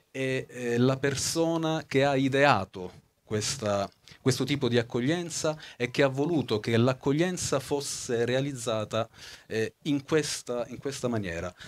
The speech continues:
dando attenzione alle persone. E poi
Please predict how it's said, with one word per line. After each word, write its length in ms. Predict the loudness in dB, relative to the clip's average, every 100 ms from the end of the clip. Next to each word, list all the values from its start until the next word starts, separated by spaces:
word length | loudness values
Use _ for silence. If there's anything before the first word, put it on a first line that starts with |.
| -4
dando 520 | 2 2 2 -2 -2
attenzione 840 | -2 -4 -4 -4 -2 -2 -2 -4 -4
alle 240 | -4 -4
persone. 600 | -4 -8 -8 -10 -14 -20 _ _ -20 _ -12
E 120 | -8
poi 360 | 0 0 0